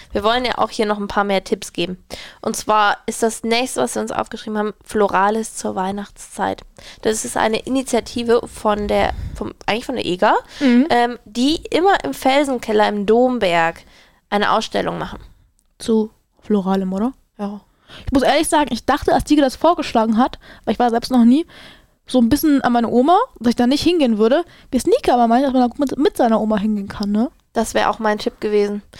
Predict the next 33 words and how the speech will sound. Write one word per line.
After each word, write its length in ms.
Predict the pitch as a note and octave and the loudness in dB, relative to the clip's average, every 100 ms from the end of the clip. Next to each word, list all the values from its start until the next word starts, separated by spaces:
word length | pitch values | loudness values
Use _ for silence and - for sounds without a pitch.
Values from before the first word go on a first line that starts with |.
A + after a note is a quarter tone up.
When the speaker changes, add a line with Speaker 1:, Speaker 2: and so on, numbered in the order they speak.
| - - | -16 -8
Speaker 1:
Ich 140 | - | -2
weiß 220 | A3 A#3+ C#4+ | 0 0 -2
nicht, 200 | D4 - | -6 -4
ob 60 | |
das 160 | - G#3+ | -4 -2
für 120 | A3+ | -2
Studi 420 | - - A3+ A#3+ | -4 -4 -2 0
unter 220 | A3+ A3 G#3 | -2 -2 -2
sich, 380 | G#3 B3+ - - A3+ - - F#3+ | -2 -2 -4 -12 -16 -18 -16 -12
Studis, 520 | - - A#3 A#3 A3+ - - - - | -8 -6 -2 -2 -4 -10 -16 -20 -4
glaub 180 | G#3+ G#3+ | 0 2
ich, 120 | A3 | 0
müssen 260 | A3 A3+ A3+ | -2 -2 0
da 100 | G#3 | 2
jetzt 100 | A#3+ | 4
Speaker 2:
Nee. 140 | B3 | 4
Speaker 1:
nicht 80 | A#3+ | 2
unbedingt 340 | A3 A3 G#3+ | 0 0 2
alleine 380 | G3+ F#3+ F#3 G3+ | 2 2 2 0
hin, 220 | G#3 B3 A#4+ - _ - | 0 0 -2 -10 _ -8
aber 260 | - G#3 G3 | -2 0 0
wenn 140 | A#3+ | 0
mal 140 | C4+ | 0
Besuch 420 | G#3+ G3+ A3+ E4 - | 0 -4 -4 -6 -4
da 260 | F3+ E3+ | -2 0
ist, 260 | F#2+ - - _ - - | -2 -6 -14 _ -20 -6
würden 180 | A3+ A3+ | -2 0
wir 80 | G#3+ | 0
das 160 | G#3 G3+ | -4 -6
auf 100 | - | -8
jeden 140 | G#3 | -10
Fall 140 | - A3 | -8 -8
empfehlen. 320 | A3+ A#3 | -8 -10